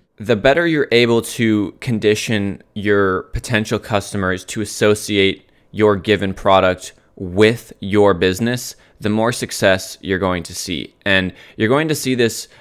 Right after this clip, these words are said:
uh, most classically with the Pavlov experiments focused on classical conditioning.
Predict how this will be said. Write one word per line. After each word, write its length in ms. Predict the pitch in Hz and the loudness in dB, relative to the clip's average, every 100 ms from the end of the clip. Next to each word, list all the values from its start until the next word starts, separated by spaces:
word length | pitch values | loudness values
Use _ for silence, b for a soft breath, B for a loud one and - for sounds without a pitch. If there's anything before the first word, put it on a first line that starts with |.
| - | -2
uh, 160 | 98 87 | 0 0
most 300 | 101 104 - | 0 -2 -2
classically 800 | - 117 139 127 - 120 110 - | 2 2 2 -4 -2 0 0 0
with 280 | 104 98 95 | 0 0 -4
the 260 | 92 98 90 | -8 -6 -6
Pavlov 720 | - 113 107 104 107 104 101 | -4 2 4 4 6 6 4
experiments 760 | 107 - - 117 117 127 135 - | -2 -8 -4 0 2 0 -2 -6
focused 500 | - 113 110 107 - | -4 -2 -2 -4 -2
on 300 | 98 92 90 | 0 2 0
classical 560 | - - 104 104 110 107 | -6 -2 0 0 -2 -4
conditioning. 720 | 98 95 98 104 135 131 123 | -4 -2 -2 -2 -4 -6 -8